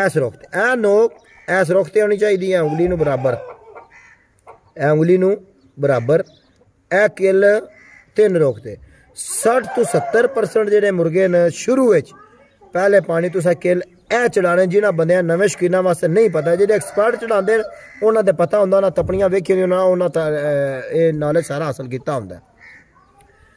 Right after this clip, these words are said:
ਇਹ ਇੱਥੇ ਰੁੱਖ ਆ ਰਿਹਾ ਤਿੰਨ ਨੰਬਰ ਰੁੱਖ 'ਤੇ, ਇਹ ਸੱਠ ਤੋਂ ਸੱਤਰ ਪਰਸੈਂਟ ਮੁਰਗੇ ਇਹ ਕਿੱਲ ਮਾਰਦੇ ਜੇ। ਅੱਗੋਂ ਤੁਸੀਂ ਇਹ ਹੁਣ ਜਿਸ ਤਰ੍ਹਾਂ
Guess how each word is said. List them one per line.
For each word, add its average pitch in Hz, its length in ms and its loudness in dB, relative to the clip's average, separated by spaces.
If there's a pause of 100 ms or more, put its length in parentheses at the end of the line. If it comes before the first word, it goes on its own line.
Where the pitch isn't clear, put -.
(440)
ਇਹ 208 340 0
ਇੱਥੇ 208 200 0
ਰੁੱਖ 156 260 0
ਆ 120 160 -2
ਰਿਹਾ 131 100 -2
ਤਿੰਨ 175 240 0
ਨੰਬਰ 127 240 -2
ਰੁੱਖ 107 160 -4
'ਤੇ, 92 180 -16 (960)
ਇਹ 233 420 2
ਸੱਠ 214 280 -4
ਤੋਂ 208 120 -4
ਸੱਤਰ 170 300 -2
ਪਰਸੈਂਟ 214 340 -2
ਮੁਰਗੇ 156 360 0
ਇਹ 208 220 4
ਕਿੱਲ 147 200 -4
ਮਾਰਦੇ 107 360 -10
ਜੇ। 95 160 -16 (680)
ਅੱਗੋਂ 170 220 0
ਤੁਸੀਂ 233 320 -2
ਇਹ 247 80 4
ਹੁਣ 247 120 0
ਜਿਸ 220 160 0
ਤਰ੍ਹਾਂ 214 300 0